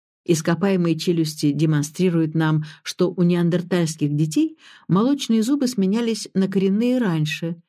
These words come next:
чем это произойдёт у Оджи. Наконец, в нашем распоряжении имеются фрагменты материальной культуры наших предков,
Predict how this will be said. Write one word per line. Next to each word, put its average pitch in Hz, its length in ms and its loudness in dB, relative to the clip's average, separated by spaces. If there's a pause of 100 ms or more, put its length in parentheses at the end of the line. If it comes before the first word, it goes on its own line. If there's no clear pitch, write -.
(120)
чем 151 220 2
это 156 180 0
произойдёт 165 640 0
у 202 340 0
Оджи. 120 380 -4 (640)
Наконец, 160 500 2
в - 80 -4
нашем 156 320 2
распоряжении 151 760 0 (180)
имеются 190 400 2
фрагменты 180 540 0
материальной 180 600 0
культуры 139 440 -2
наших 127 340 -4
предков, - 480 -6